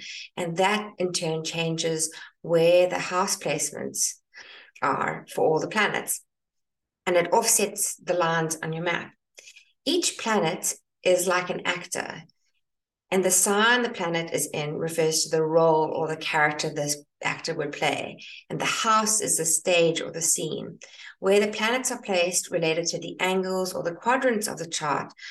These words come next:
are, is also an important role to seeing what the common themes your soul will experience in this lifetime. That's why I really say it is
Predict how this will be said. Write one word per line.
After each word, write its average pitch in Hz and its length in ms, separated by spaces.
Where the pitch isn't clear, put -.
are, 208 380
is 196 100
also 285 300
an 202 80
important 170 560
role 180 500
to 180 80
seeing 190 420
what 170 240
the 170 160
common 214 480
themes 180 400
your 151 100
soul 165 380
will 143 160
experience 151 600
in 151 100
this 151 160
lifetime. - 580
That's 269 200
why 277 160
I 247 60
really 202 320
say 180 540
it 175 260
is 165 360